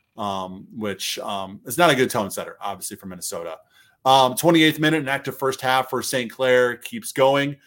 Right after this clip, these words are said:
but he's up to the task once again, this time coming off his line to deny a potential point-blank opportunity.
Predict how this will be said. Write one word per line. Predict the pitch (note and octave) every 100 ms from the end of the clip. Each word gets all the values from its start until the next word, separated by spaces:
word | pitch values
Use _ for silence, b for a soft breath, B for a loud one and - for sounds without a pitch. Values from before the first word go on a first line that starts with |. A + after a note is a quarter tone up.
| b _
but | B2
he's | B2
up | C3+
to | C#3+
the | A#2+
task | B2+ B2+ B2+
once | C3+ A#2 A2+
again, | A2 B2 A2+
this | A#2
time | - B2 A2+
coming | B2 A#2
off | A2
his | G#2
line | A2 A2+ A2
to | G2
deny | G#2+ A2
a | G#2
potential | - G#2+ G2
point-blank | - G#2 G#2 G#2 G#2
opportunity. | F#2+ - - A2+ A2 A2 A2